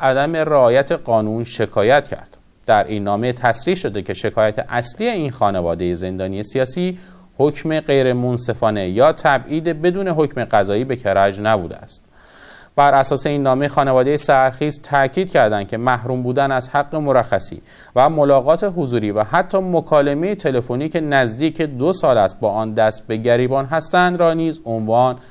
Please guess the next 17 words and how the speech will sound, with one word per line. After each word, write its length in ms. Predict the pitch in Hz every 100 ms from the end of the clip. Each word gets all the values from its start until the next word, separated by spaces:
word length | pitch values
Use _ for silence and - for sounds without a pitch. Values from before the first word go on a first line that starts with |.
| - 135
نخواهند 580 | 156 - 85 90 82
کرد. 180 | - - _ _ - - - - -
به 120 | 123
گزارش 360 | 113 104 101
جرس، 440 | 113 104 110 127 -
خانواده 420 | 120 110 107 117
این 260 | 123 127 120
روزنامه‌نگار 680 | 113 113 110 110 110 127
و 100 | 131
فعال 560 | 127 127 104 120 117 131
سیاسی 460 | - 120 113 135 131
محبوس 440 | 123 117 135 131
در 180 | 135 123
زندان 400 | 117 117 120 139
رجایی 480 | 147 139 123 117 117
شهر 320 | 143 147 160
کرج 500 | 147 117 127 143